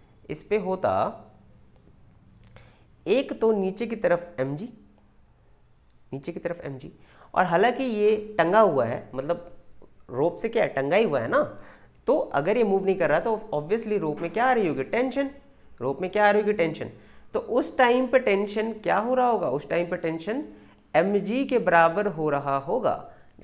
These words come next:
कब? जब acceleration zero होता है। ओके, जैसे ही acceleration मैंने कुछ ले आया, मैंने कुछ नॉन ज़ीरो कर दिया acceleration,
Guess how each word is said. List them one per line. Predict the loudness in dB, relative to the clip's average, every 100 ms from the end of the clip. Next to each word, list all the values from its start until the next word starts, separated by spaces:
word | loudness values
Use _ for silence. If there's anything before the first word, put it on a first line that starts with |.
| -2
कब? | 4 6 4 0 -16 -20 -12
जब | -6 -2 0
acceleration | -2 -2 -8 -6 -8
zero | -8 -8 -8
होता | -8 -10 -12
है। | -14 -20 _ _ _ -20 _ -12
ओके, | -12 -12 -20 -20 _ -20 -20 -12
जैसे | 4 6 6 4
ही | 6 8
acceleration | 8 4 0 2 2 0 0 -2
मैंने | 0 0 0 -2
कुछ | -2 -6 -2
ले | 2 4
आया, | 2 -2 -8
मैंने | -4 -2 -2
कुछ | -4 -8 -12 -18 -20 -20 -20 -20 -20 -12
नॉन | -2 0 0
ज़ीरो | -2 -4
कर | -4 -4
दिया | -4 -4
acceleration, | -6 -10 -8 -10 -14 -20